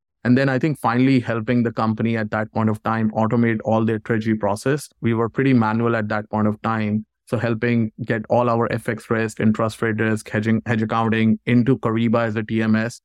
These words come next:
We had issues with our netting and in-house banking process. Those were further automated using Kyriba. So I think really key learnings and making sure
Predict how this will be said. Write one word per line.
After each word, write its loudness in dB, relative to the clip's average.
We 0
had -2
issues 0
with 2
our 0
netting 0
and -2
in-house -2
banking 0
process. -2
Those -2
were 2
further 0
automated -2
using 0
Kyriba. -2
So -4
I 0
think 2
really 2
key 2
learnings 0
and 2
making -2
sure 0